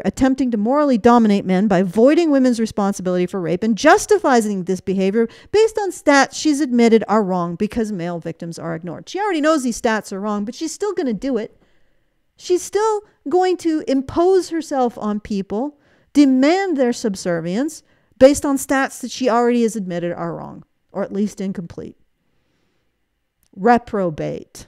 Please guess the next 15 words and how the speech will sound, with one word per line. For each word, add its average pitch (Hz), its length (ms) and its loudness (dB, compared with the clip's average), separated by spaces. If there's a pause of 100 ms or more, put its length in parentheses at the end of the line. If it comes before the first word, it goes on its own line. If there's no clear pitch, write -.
(380)
Okay? 226 380 -2
Don't, 269 460 -4
don't, 311 360 0 (720)
don't 349 400 4
let 330 300 4
these 320 220 0
reprobates 240 960 0 (360)
control 240 560 2
the 247 100 0
discourse. 226 600 0
Now, 240 240 8
admitted 302 440 6
Fionor's 269 840 4 (120)
response 220 560 -2
was 185 180 -6